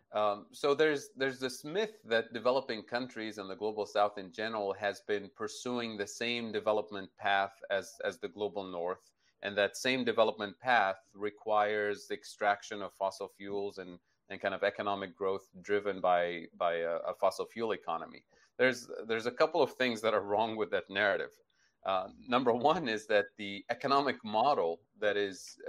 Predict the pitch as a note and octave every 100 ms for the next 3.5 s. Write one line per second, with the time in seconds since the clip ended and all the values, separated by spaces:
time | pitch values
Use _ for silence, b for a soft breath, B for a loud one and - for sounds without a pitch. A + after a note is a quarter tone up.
0 | G2+ A2 G#2 G#2 G2 G2 A#2 C#3+ G#2 E2+
1 | - - G2+ F#2+ G#2+ G2 F#2+ - B2 G2+
2 | - - G#2 G#2+ - G#2 G2+ G2+ A2 G#2+
3 | - G2 F#2 F2+